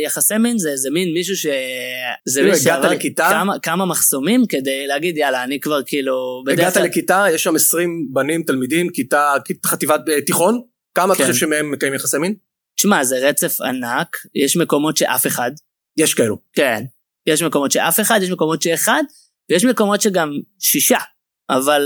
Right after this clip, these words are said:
Speaker 1: זה מקומות מאוד בודדים.
Speaker 2: ואתה מרגיש את זה? אתה מגיע לכיתה, אתה יודע לזהות את זה?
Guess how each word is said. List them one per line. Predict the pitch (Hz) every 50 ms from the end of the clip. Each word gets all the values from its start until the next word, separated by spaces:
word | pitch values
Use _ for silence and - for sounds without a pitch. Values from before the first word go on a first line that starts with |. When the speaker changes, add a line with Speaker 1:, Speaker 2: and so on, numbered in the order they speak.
| 147 - - 147
Speaker 1:
זה | 139 147
מקומות | 139 143 127 - 143 151 156 151
מאוד | 160 156 151 151 151
בודדים. | 151 143 139 131 123 123 117
Speaker 2:
ואתה | 120 131
מרגיש | 113 110 - 123 135 -
את | - -
זה? | 185 196
אתה | 175 - 131
מגיע | 120 113 - -
לכיתה, | 123 - - 135
אתה | 113 - 120
יודע | 110 98 135 139
לזהות | 160 147 - 165 160 160
את | 160
זה? | 170